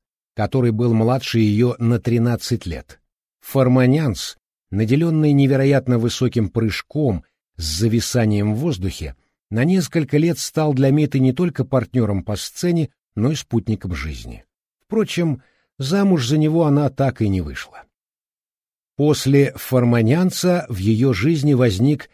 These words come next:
Григорий Левитин, эффектный мужчина, чей образ был окружён героическим ореолом из-за его профессии — мотогонки по вертикальной стене.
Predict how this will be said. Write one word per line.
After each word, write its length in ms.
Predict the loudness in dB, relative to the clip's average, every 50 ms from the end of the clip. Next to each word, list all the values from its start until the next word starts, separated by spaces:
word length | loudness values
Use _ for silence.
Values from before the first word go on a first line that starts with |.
| _ _ _ -10
Григорий 840 | -2 0 2 2 2 2 2 2 2 4 4 4 4 2 0 0 0
Левитин, 880 | 0 2 2 2 2 2 0 0 -2 -4 -8 -12 -14 -12 -14 -14 -16 _ _ _ _ _
эффектный 560 | -4 -4 -2 -4 -6 -6 -6 -6 -8 -8 -4
мужчина, 680 | -4 -4 -4 -4 -6 -8 -4 -2 0 0 0 0 -2 -6 _ _ _ _ _
чей 300 | -4 -2 0 0 0 0 -2
образ 400 | -2 -2 0 0 0 -2 -2 -2
был 260 | -2 -2 -2 -2 -2 -4
окружён 720 | -6 -8 -6 -4 -4 -4 -2 0 0 0 2 0 -2 -4 _ _ _ _
героическим 800 | -4 -2 -2 0 0 0 0 -2 -4 -8 -8 -4 -4 -4 -4 -4
ореолом 680 | -4 -4 -2 -2 0 0 0 0 0 0 0 0 -2 -6 _ _ _ _
из-за 300 | -6 -6 -4 -2 -2 0
его 240 | 0 2 2 0 -2
профессии — 920 | -2 -2 -4 -4 -2 -2 -2 -2 -2 -4 -6 -10 -12 -14 -16 -18 -20 -20 _ _ _ _ _ _ -6
мотогонки 840 | -4 -2 -2 0 0 -2 -2 0 0 0 0 0 0 0 0 0 0
по 140 | 0 0 0
вертикальной 760 | 0 0 -2 -2 -6 -8 -6 -4 -4 -2 -2 -2 -2 -2 -4
стене. 580 | -6 -8 -12 -12 -10 -8 -8 -8 -10 -12 -14